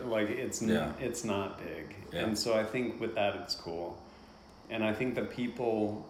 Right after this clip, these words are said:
Speaker 1: largely that attend it are cool. Like,
Speaker 2: Yeah.
Speaker 1: they're good
Speaker 2: Yeah,
Speaker 1: people
Speaker 2: I've
Speaker 1: that
Speaker 2: only
Speaker 1: attend it.
Speaker 2: heard good stuff about the show.
Speaker 1: Um, it's, uh, but yeah, it's small.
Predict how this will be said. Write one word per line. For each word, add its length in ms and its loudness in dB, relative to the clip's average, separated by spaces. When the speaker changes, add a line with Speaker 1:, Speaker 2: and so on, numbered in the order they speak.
Speaker 1:
largely 520 4
that 200 2
attend 440 -4
it 220 -2
are 120 0
cool. 320 -2
Like, 280 -4
Speaker 2:
Yeah. 320 4
Speaker 1:
they're 100 -6
good 140 4
Speaker 2:
Yeah, 240 6
Speaker 1:
people 120 2
Speaker 2:
I've 80 4
Speaker 1:
that 100 4
Speaker 2:
only 220 4
Speaker 1:
attend 80 2
it. 20 6
Speaker 2:
heard 80 -2
good 180 0
stuff 360 0
about 200 -4
the 60 -8
show. 200 -4
Speaker 1:
Um, 580 2
it's, 420 2
uh, 460 0
but 120 -4
yeah, 180 -2
it's 200 -4
small. 520 -2